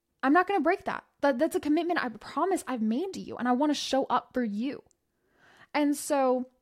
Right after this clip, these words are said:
when you do this, when you are trying to combat laziness, one of the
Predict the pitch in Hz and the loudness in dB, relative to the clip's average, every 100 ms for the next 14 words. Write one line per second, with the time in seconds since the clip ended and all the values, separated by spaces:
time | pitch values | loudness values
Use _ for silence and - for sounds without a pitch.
0 | _ _ _ _ _ _ _ _ 247 277 | _ _ _ _ _ _ _ _ 2 4
1 | 254 202 - 302 403 339 175 214 - - | 2 0 2 4 4 2 0 -2 -8 -18
2 | - - _ _ _ _ _ _ _ _ | -20 -20 _ _ _ _ _ _ _ _
3 | 254 254 254 - 247 247 - 254 262 302 | 2 4 4 2 0 0 -2 0 0 0
4 | 294 254 233 214 - 226 226 220 180 - | -4 -2 0 -2 -2 -6 -6 -6 -8 -10
5 | 226 208 240 285 311 240 254 | -8 -2 0 2 -2 0 -2